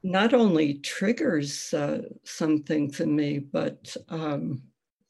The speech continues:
wants me to go to action probably quicker than I need to be. And, uh, I know that I have to be very careful in what that action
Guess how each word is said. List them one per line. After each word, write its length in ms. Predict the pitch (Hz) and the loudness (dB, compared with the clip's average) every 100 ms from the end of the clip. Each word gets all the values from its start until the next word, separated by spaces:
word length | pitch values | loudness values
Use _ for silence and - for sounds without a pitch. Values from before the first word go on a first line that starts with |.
| _ _ - | _ _ -10
wants 440 | 170 190 220 226 | -2 2 2 4
me 160 | 220 208 | 4 4
to 120 | 190 | 2
go 260 | 147 170 160 | 4 4 4
to 400 | - - 151 - | 2 -4 -4 -2
action 720 | 156 135 139 - - 139 135 - _ _ | -4 -4 -6 -6 -4 -4 -6 -10 _ _
probably 640 | - 160 165 160 214 147 135 | -4 -2 0 -2 -2 -12 -12
quicker 580 | - 170 - 143 147 175 _ _ _ - _ _ _ _ _ | -10 -8 -8 -6 -8 -8 _ _ _ -20 _ _ _ _ _
than 420 | 160 151 147 - - | 0 2 0 -4 -6
I 140 | 147 | 0
need 400 | 147 147 156 143 | 2 2 0 -2
to 140 | - - | -6 -6
be. 440 | - - - - _ _ _ _ _ _ - _ _ _ | -4 -4 -6 -10 _ _ _ _ _ _ -20 _ _ _
And, 480 | - 160 160 156 147 | -2 2 2 2 0
uh, 280 | 165 156 - | -2 -2 -2
I 160 | 165 160 | 0 2
know 260 | 160 170 | 4 4
that 200 | 170 156 | 2 0
I 100 | 147 | 0
have 320 | 147 160 165 - | -2 -4 -6 -8
to 100 | 147 | -8
be 220 | 147 151 | -4 -4
very 400 | 135 151 143 143 | -2 0 0 -2
careful 680 | - 202 208 202 - 151 | -4 -2 -2 -2 -6 -4
in 140 | 147 147 | -4 -4
what 220 | - - | -4 -6
that 220 | - - - _ _ - | -8 -8 -12 _ _ -8
action 580 | 147 143 - 156 135 | -8 -8 -8 -6 -6